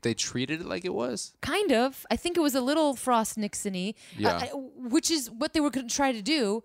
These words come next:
Speaker 1: Yeah.
Speaker 2: I don't think, like, the questions were answered. Like, clearly something happened. I don't think we're ever gonna get to know.
Speaker 1: Right. I
Speaker 2: You
Speaker 1: just
Speaker 2: know what
Speaker 1: don't
Speaker 2: I
Speaker 1: think
Speaker 2: mean?
Speaker 1: we ever can know.
Speaker 2: Yeah. Uh,
Speaker 1: For legal reasons.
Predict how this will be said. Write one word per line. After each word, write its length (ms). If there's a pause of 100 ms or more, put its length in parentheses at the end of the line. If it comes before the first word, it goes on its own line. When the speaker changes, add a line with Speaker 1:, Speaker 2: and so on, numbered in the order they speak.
Speaker 1:
Yeah. 320 (160)
Speaker 2:
I 80
don't 240
think, 280
like, 220 (680)
the 60
questions 680
were 140
answered. 480
Like, 160
clearly 400
something 380
happened. 360
I 60
don't 160
think 140
we're 100
ever 120
gonna 140
get 180 (340)
to 100
know. 340
Speaker 1:
Right. 280 (200)
I 60
Speaker 2:
You 60
Speaker 1:
just 60
Speaker 2:
know 60
what 60
Speaker 1:
don't 60
Speaker 2:
I 40
Speaker 1:
think 120
Speaker 2:
mean? 60
Speaker 1:
we 80
ever 200
can 340
know. 280 (120)
Speaker 2:
Yeah. 260 (460)
Uh, 140
Speaker 1:
For 180
legal 320
reasons. 500